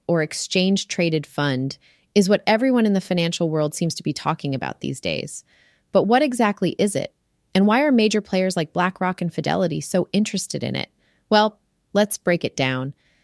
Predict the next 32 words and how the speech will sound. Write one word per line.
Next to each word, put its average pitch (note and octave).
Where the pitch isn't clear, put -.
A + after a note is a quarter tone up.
Essentially, A#3+
a F3
Bitcoin G3+
E F3+
T -
F E3
is F3
a F3
way E3+
for E3+
investors E3
to -
trade F#3
the E3+
price F3+
of D#3+
Bitcoin C#3+
on D3+
traditional D3
stock -
markets. -
This F#3+
is F#3
a F3
big E3
deal D#3
because D#3
it -
creates D#3+
a D#3
legally F#3+
compliant D#3